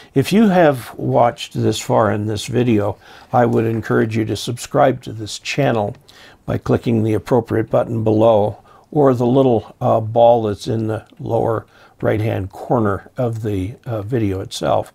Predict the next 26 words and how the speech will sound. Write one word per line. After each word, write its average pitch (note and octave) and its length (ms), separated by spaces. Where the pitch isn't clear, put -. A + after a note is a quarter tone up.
That E3+ 180
will D#3+ 120
subscribe C#3 600
you A#2 100
to A2 100
the G#2+ 140
channel. G#2+ 600
In A#2+ 280
addition, C#3 500
if A2+ 160
you'd A#2 140
like, C3+ 380
you B2+ 100
may A2 220
click - 340
the A#2 100
bell, A2+ 440
which A#2+ 260
will B2 180
get B2 280
you A#2 300
however A#2 760
you A2+ 220
get A#2 320
YouTube A2+ 360
notifications. A2 1040